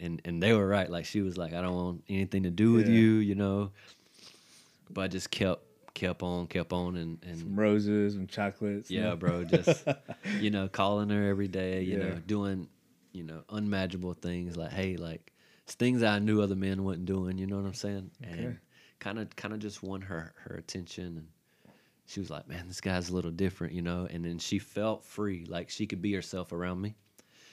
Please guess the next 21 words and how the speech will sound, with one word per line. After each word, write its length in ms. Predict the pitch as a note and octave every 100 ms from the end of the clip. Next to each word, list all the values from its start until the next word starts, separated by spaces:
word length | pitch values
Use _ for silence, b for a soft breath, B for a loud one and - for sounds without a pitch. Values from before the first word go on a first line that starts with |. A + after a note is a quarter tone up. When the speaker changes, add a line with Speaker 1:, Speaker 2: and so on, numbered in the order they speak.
| B B
Speaker 1:
Like, 200 | - E2+
"I 60 | F2
like 300 | G2 G2+ G2+
you 140 | G2
because 560 | F#2 F2+ G2 F#2 - - -
I 60 | F2
like 300 | F2+ F#2+ -
you." 180 | F#2+ D#2+
It's 160 | E2 -
not 200 | F2+ E2+
like, 380 | F2 E2+ - - -
you 100 | F#2
don't 80 | F#2+
have 140 | G2
to 100 | F#2+
be 240 | F2+ G#2+
a 60 | G#2
certain 360 | - F#2+ E2+ E2+
way, 220 | F#2+ F2
you 120 | F2
know? 220 | F2+ G#2